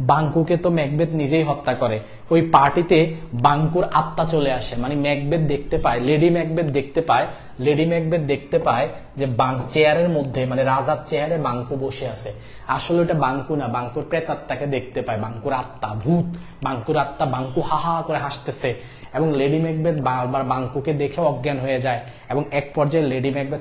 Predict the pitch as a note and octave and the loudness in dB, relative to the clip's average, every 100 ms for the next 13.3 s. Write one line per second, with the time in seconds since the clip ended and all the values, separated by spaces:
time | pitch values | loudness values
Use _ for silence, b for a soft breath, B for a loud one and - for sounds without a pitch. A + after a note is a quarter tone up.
0 | - C3 B2 A#2 A#2+ A2 A2 A2 C#3+ C#3 | 0 0 0 -2 -2 -2 -6 -2 0 2
1 | D3 D#3+ D#3+ C#3 D3 D3+ E3 D#3 C3 C3+ | 2 2 0 -4 -4 -2 0 0 0 -2
2 | C#3 D3 D3 B2 B2 C#3 B2 A2 G#2+ B | -4 -6 -4 -4 -2 -2 -2 -6 -10 B
3 | B B2 B2+ A#2+ D#3 D3 C#3 C3+ D3+ - | B -4 -2 0 0 0 0 -2 -2 -2
4 | A3+ - B2 B2+ B2 B2+ A#2+ A2 A2 G#2+ | -2 0 -2 0 2 2 2 2 2 0
5 | G2+ - - - - - - - - - | -4 -6 -14 -16 -18 -18 -20 -20 -20 -20
6 | - - D#3+ F3+ E3+ - B B - D3 | -20 2 6 8 6 2 B B -6 -4
7 | C3+ D3 D#3+ F3 E3+ F#3+ F#3+ G3+ D3+ C3+ | -2 -4 -2 -2 0 2 2 2 2 0
8 | C#3+ - - D#3+ D#3+ B2+ C#3+ B2+ C3+ A2 | 2 0 0 0 0 2 0 0 0 -2
9 | B B - C3 C3 C3+ C#3+ D3+ D#3 - | B B -8 -4 -2 -2 -2 -2 -4 -4
10 | D3 C3 C3+ C3 C3+ B2 A#2+ B2+ C#3 C#3+ | -2 0 0 0 0 0 -2 -2 2 2
11 | C3 D3 C#3 A#2 C3 C#3+ B2+ B2 B2 - | 0 -2 -4 -4 -2 -2 0 0 0 -2
12 | C#3 C3 C3 C3 C3+ C3 C#3+ C3 B2 - | -4 -4 -4 -4 -6 -6 -6 -8 -8 -8
13 | B2+ B2 | -6 -4